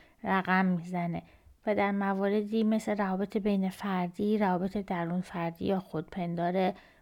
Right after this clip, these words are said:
مهارت‌های اجتماعی، سازگاری در زناشویی و اضطراب مداخله می‌کنه و تأثیر می‌گذاره.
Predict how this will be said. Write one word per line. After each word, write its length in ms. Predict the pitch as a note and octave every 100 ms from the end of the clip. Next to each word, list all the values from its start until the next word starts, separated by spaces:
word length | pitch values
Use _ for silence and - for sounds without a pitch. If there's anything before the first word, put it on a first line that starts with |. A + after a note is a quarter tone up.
| -
مهارت‌های 600 | G#3+ G3+ G3+ G3 B3+ C4
اجتماعی، 580 | A#3 - G#3+ G#3 G#3 G3+
سازگاری 640 | - G3 F3+ F#3 F#3+ G#3
در 200 | A3 G#3+
زناشویی 640 | F#3+ G3 F#3+ F#3+ - G3 F#3+ - _ A#3+
و 280 | A3 G#3 -
اضطراب 640 | G3+ - G#3+ G3+ A3 A#3 - - - - -
مداخله 600 | G#3+ G3+ G3+ - G3+ G#3
می‌کنه 480 | A3 A3 A3 G#3+ G3+
و 300 | G3 G3 G3+
تأثیر 600 | - F#3+ E3+ - F#3+ F3
می‌گذاره. 520 | - - - - -